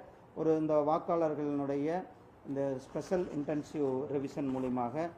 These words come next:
அ, அந்த உண்மையான வாக்காளர்களை கொண்டு வருவது தான்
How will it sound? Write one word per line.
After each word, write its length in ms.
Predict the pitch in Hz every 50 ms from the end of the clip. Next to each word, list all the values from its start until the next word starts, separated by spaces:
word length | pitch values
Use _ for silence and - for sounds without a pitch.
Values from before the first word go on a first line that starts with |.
| - - - - - - - - -
அ, 400 | 160 143 139 135 131 127 120 135 - - - -
அந்த 420 | 147 143 143 139 135 127 123 127 - - - - - -
உண்மையான 420 | - 151 170 175 180 190 202 220
வாக்காளர்களை 640 | 208 170 165 160 - 160 151 151 143 139 143 139 135
கொண்டு 200 | 151 143 139 143
வருவது 360 | 139 135 135 135 131 120 123
தான் 240 | 160 180 160 120